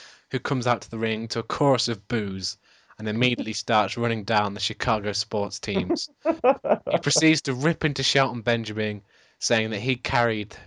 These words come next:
Speaker 1: Shelton for ten years in wrestling's greatest tag team and will never team with him again. He says there's a rumor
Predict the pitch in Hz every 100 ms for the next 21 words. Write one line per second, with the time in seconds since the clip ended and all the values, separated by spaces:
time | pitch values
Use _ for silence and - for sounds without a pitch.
0 | - - 110 98 98 - 98 110 107 104
1 | 101 95 98 98 92 95 90 92 - -
2 | - - 90 90 92 98 113 113 98 -
3 | 98 95 90 85 85 - 92 87 - _
4 | _ _ _ _ 117 - 120 120 110 104
5 | 127 147 123 85